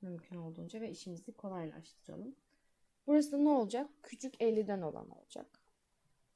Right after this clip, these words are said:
Küçüktür elliden ise öğrenciler kalacak değil mi? Ne yapacağız? Şunu da şuradan hızlıca alıyorum. Aşağı kopyalıyorum.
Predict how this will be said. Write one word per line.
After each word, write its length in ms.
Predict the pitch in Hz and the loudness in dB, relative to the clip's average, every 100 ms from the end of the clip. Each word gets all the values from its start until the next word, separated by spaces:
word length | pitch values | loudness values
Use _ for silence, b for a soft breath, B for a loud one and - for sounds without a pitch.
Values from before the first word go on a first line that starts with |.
| _ _ _ - _ | _ _ _ -20 _
Küçüktür 520 | 240 - - _ - - | -14 -14 -16 _ -14 -10
elliden 500 | 202 170 151 147 - | -8 -6 -6 -8 -10
ise 360 | - 240 311 - b b b b b _ | -10 -8 -8 -10 b b b b b _
öğrenciler 720 | 254 247 202 180 190 254 302 | 6 6 4 -2 -2 0 0
kalacak 540 | 294 202 165 - - - | -2 -4 -4 -8 -8 -4
değil 120 | 156 | -4
mi? 140 | 165 - 262 | -4 -8 -2
Ne 100 | 285 | 2
yapacağız? 580 | 277 220 - 196 208 - | 2 0 -6 -10 -10 -16
Şunu 340 | - _ 233 | -20 _ -10
da 80 | 180 | -10
şuradan 280 | 165 180 175 | -12 -10 -10
hızlıca 420 | 170 170 165 - - | -10 -12 -12 -12 -8
alıyorum. 680 | 214 226 220 214 214 220 _ - _ _ _ | -4 0 0 0 -4 -8 _ -20 _ _ _
Aşağı 480 | 202 208 - 196 196 202 _ _ _ _ _ _ _ _ | -12 -12 -10 -12 -12 -16 _ _ _ _ _ _ _ _
kopyalıyorum. 840 | - 208 - 175 165 160 160 180 | -14 -12 -10 -8 -6 -6 -8 -10